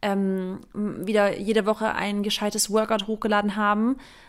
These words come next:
sondern dass du sagst, „Ich warte, bis es mir gut geht und dann fange ich wieder mit richtigen Workouts machen an und all das.“ Und da ist halt genau das, „practice what you preach“, und das zeigst du halt damit auch.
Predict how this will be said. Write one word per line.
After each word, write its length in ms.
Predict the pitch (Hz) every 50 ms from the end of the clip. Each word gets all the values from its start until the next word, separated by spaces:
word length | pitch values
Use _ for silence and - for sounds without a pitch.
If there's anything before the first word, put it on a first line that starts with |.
| -
sondern 260 | - - 220 214 214 220
dass 60 | 208
du 80 | 214
sagst, 160 | 220 220 - -
„Ich 160 | 220 190 185
warte, 380 | 196 202 214 233 233 - 269
bis 160 | 233 220 208 208
es 100 | 196 -
mir 120 | 208 190
gut 280 | - - 220 214 - -
geht 320 | - 233 233 254 262 -
und 260 | - - 208 190 196
dann 280 | 208 202 202 208 214 214
fange 240 | 214 - 214 208 208
ich 100 | 202 -
wieder 140 | 196 202
mit 180 | 196 196 190 -
richtigen 420 | 226 214 - - 208 190 190 185
Workouts 560 | 170 202 208 220 220 - 226 220 220 220 - -
machen 280 | 214 208 208 220 214
an 440 | - - 208 208 214 214 214 214 214
und 380 | - 202 202 202 202 - - - - _ - -
all 220 | - 214 220 220 214
das.“ 380 | 208 214 226 254 - - - - - - - - - - - - -
Und 560 | - 226 214 214 214 214 208 - - - - 208
da 120 | 202 214
ist 220 | 233 - 233 -
halt 220 | - 220 214 208 -
genau 220 | 208 196 196 202
das, 400 | 190 220 226 220 - - - -
„practice 440 | - - - 214 202 - 220 208 -
what 140 | 220 208 -
you 80 | 220
preach“, 280 | 208 - - 247 233 -
und 60 | 202
das 160 | 190 196 -
zeigst 300 | - - 208 185 185 -
du 80 | - 165
halt 160 | 175 175 175
damit 260 | - - - - -
auch. 280 | - - 202 - - -